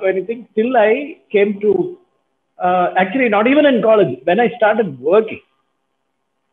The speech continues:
And he never spoke about himself. He never said anything about what he did. So I, I had absolutely no idea till I started working what it was that my father actually did. I knew he was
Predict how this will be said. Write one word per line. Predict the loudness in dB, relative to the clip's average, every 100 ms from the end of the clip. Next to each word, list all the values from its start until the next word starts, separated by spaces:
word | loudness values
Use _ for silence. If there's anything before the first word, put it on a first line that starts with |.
| _ _ _ -2
And | 0 0 -4 -16 _ _ _ _ _ -14
he | 0 4
never | 6 6 4 4
spoke | 4 4
about | 4 2 2
himself. | 0 -2 -8 -12 _ _ -6
He | 0
never | 4 4 2
said | 2
anything | 2 2 2 0 -6
about | -4 -2
what | 0 0
he | 0 0
did. | -2 -6 -12 _ _ _
So | 0
I, | 2 2 2
I |
had | 2 2
absolutely | -2 -4 -8 -2 2 4 4 0 0
no | 0 2
idea | 4 2 4 2 2 0
till | 0 2
I | 2
started | 0 0 0
working | 2 0 2 -2 -4 -8 _ _ _ _ _ _ _
what | 0 0 2
it | -2 -4
was | 0 0 0
that | -4 -2
my | -4 -2
father | -4 -2 0
actually | 0 0 -2 -6 -2 -2 -2
did. | -2 -2 -4 -4
I | 0
knew | 2 2
he | 4 2
was | 2 2